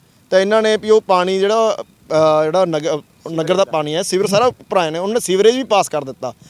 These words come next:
ਧੰਨਵਾਦ ਕਰਦੇ ਹਾਂ ਅਸੀਂ ਪੂਰੇ ਪ੍ਰਸ਼ਾਸਨ ਦਾ, ਲੋਕਾਂ ਦੀ। ਜੋ ਸਰਕਾਰ ਦਾ ਆਪਾਂ ਨਾਅਰਾ ਦਿੰਦੇ ਸੀ ਵੀ ਲੋਕਾਂ ਦੀ ਸਰਕਾਰ ਹੈ, ਵਾਕਈ ਲੋਕਾਂ ਦੀ ਸਰਕਾਰ ਹੈ, ਸਾਡੀ ਪਹਿਲੀ ਆਵਾਜ਼ 'ਤੇ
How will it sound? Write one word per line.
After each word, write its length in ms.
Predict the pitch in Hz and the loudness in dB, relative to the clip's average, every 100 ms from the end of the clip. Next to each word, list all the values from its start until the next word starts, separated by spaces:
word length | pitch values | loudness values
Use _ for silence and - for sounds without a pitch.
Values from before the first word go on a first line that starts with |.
| - | -4
ਧੰਨਵਾਦ 300 | 214 202 202 | 0 2 0
ਕਰਦੇ 300 | 208 190 175 | 0 -2 0
ਹਾਂ 60 | 208 | -2
ਅਸੀਂ 280 | 196 208 202 _ _ | -2 -6 -8 _ _
ਪੂਰੇ 140 | 180 202 | -2 -2
ਪ੍ਰਸ਼ਾਸਨ 500 | 180 170 165 190 196 | -2 -2 -2 -2 0
ਦਾ, 240 | 196 202 - _ - | 2 0 -4 _ -8
ਲੋਕਾਂ 460 | 170 185 - 202 208 | -2 0 0 0 0
ਦੀ। 300 | 208 208 190 | 0 -2 0
ਜੋ 160 | 202 | 0
ਸਰਕਾਰ 500 | - 170 175 175 185 | 0 -2 0 2 2
ਦਾ 180 | 175 190 165 - | 2 0 -2 -4
ਆਪਾਂ 260 | 165 185 | -4 -2
ਨਾਅਰਾ 240 | 175 185 226 | 0 2 0
ਦਿੰਦੇ 260 | 190 185 | -2 -4
ਸੀ 140 | 165 190 | -4 -4
ਵੀ 120 | 196 | -4
ਲੋਕਾਂ 340 | 185 175 - 175 | -2 -4 -4 -4
ਦੀ 80 | |
ਸਰਕਾਰ 420 | 165 156 160 151 151 | -4 -6 -2 0 0
ਹੈ, 180 | 170 165 _ - | -2 -4 _ -2
ਵਾਕਈ 340 | 175 180 240 | 0 2 2
ਲੋਕਾਂ 280 | 202 180 185 | 2 -2 -4
ਦੀ 60 | 175 | -4
ਸਰਕਾਰ 340 | 170 165 165 | -4 -2 0
ਹੈ, 120 | 185 | 0
ਸਾਡੀ 280 | 170 180 190 | 0 -2 -2
ਪਹਿਲੀ 300 | 185 180 247 | -4 -4 -2
ਆਵਾਜ਼ 260 | 202 180 165 | 2 0 0
'ਤੇ 240 | 185 180 | -6 -6